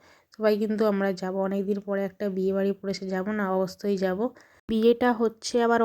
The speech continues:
অনেকটা দূরে, জানো তো, সেই মানে আমাদের বাড়ি থেকে দু তিন ঘন্টার রাস্তা, মানে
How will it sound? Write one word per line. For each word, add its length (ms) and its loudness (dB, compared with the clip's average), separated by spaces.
অনেকটা 480 -2
দূরে, 240 2
জানো 240 0
তো, 140 -2
সেই 380 2
মানে 240 -2
আমাদের 340 0
বাড়ি 280 2
থেকে 380 -2
দু 220 -2
তিন 280 -4
ঘন্টার 460 0
রাস্তা, 460 0
মানে 180 -6